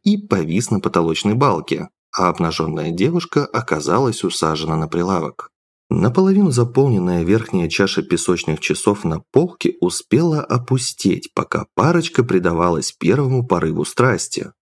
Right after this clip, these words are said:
Наконец, обессиленная Даниэлла с хриплым криком приникла к любовнику и повисла на нем. Аккуратно отстранившись, он поставил девушку на чуть дрожащие ноги, придерживая за плечи.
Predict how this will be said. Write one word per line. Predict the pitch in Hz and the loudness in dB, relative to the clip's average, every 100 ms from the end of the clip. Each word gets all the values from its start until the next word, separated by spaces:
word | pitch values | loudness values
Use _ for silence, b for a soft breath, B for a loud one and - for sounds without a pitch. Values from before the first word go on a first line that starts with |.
| - | -2
Наконец, | 87 - 80 107 160 - _ | 0 2 0 0 -2 -8 _
обессиленная | - 90 87 - 104 113 98 92 85 | -4 0 -2 0 0 2 2 0 2
Даниэлла | 85 85 87 135 131 98 | 0 0 0 0 0 -2
с | |
хриплым | - 101 117 107 90 80 | -2 0 2 2 0 -2
криком | - 87 104 143 101 87 | -6 -2 -2 0 -2 -2
приникла | 87 85 82 101 123 135 | -2 -2 0 -2 0 -2
к | 123 | 0
любовнику | 90 85 123 160 156 156 135 | -2 2 0 2 -2 -2 -4
и | - 110 | 0 -2
повисла | - 107 104 107 - 90 | 0 0 0 -4 -2 -2
на | 80 | -2
нем. | 80 80 80 - _ _ _ _ _ - | -4 -6 -8 -14 _ _ _ _ _ -2
Аккуратно | 87 - 90 98 127 107 | -2 2 2 2 0 -2
отстранившись, | 85 - - 82 92 135 98 - | -2 -4 -4 0 0 0 -2 -2
он | 92 | 0
поставил | 92 - 98 95 90 | 0 0 0 2 0
девушку | 87 95 87 - | 0 0 0 -4
на | 85 85 | -4 -4
чуть | - 170 | -2 0
дрожащие | 143 123 98 87 - - 87 | 2 0 0 -2 -2 -2 -2
ноги, | 90 - 156 | 0 0 0
придерживая | 147 104 95 82 87 95 98 95 92 | -2 0 -2 0 -2 0 0 0 2
за | 95 | 0
плечи. | 95 98 85 - 78 | 0 0 0 -4 -8